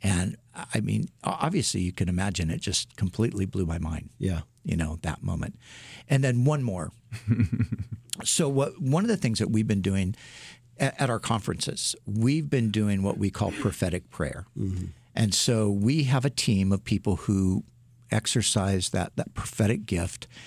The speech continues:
Speaker 1: and we will invite, uh, conference attendees to sign up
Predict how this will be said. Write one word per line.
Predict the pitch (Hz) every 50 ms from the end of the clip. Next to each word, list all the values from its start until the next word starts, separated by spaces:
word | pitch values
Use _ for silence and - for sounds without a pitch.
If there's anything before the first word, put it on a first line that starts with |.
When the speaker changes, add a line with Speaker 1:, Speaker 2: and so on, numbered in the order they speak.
| - - - - - -
Speaker 1:
and | - 123 120 110 107 101 104 104
we | 117 127 135 147
will | 143 139 143 135 127 -
invite, | - - 110 110 110 90 - 107 98 95 92 92 - - - - - - -
uh, | -
conference | - - - 110 98 - 123 104 - -
attendees | 110 - - 104 87 87 87 87 87 87 90 -
to | - - 110 -
sign | - - - - 127 110 135 147 139 120
up | 101 92 98 -